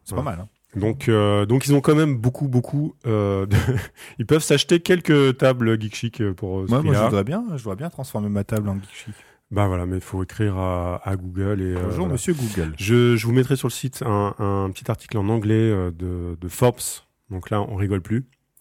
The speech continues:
Speaker 2: Mais de toute façon, là, on rigole plus parce que là, euh, il y a des sommes qui sont tellement énormes en jeu que,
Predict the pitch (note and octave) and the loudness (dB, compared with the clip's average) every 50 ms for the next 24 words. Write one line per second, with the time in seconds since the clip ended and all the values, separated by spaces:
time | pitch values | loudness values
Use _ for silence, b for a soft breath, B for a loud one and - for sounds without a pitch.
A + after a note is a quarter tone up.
0 | B B B B B - G#2 G2+ A2+ A2+ - B2+ - C3 A#2 - C3+ C3+ B2 A2+ | B B B B B -2 0 2 2 2 2 0 0 0 2 2 2 2 2 4
1 | G#2+ G#2 G#2+ G2 F#2 A#2 A#2 G#2+ - C#3 C3+ - G#2+ - - G#2+ G#2+ A2+ A2+ A2 | 2 2 2 0 0 0 0 0 0 -2 -4 -4 -6 -6 -4 0 0 2 2 2
2 | G#2 F#2+ F#2+ F#2+ G2 G2+ F#2 F2+ - _ _ _ _ - G#2+ F#2+ - - A#2 A2 | 0 -2 -4 -4 -4 -6 -6 -8 -12 _ _ _ _ -12 -10 -4 -2 -2 -2 -2
3 | - G#2+ G2 - A2 G#2 G#2 G#2 G#2 G#2 G#2 G#2 G#2 G2+ G2 F#2 A2+ A#2+ - - | -4 -8 -6 -4 -2 -2 0 0 0 0 0 0 -2 -2 -4 -4 -4 -6 -6 -6
4 | - F#2+ F#2 F2+ | -6 -6 -6 -6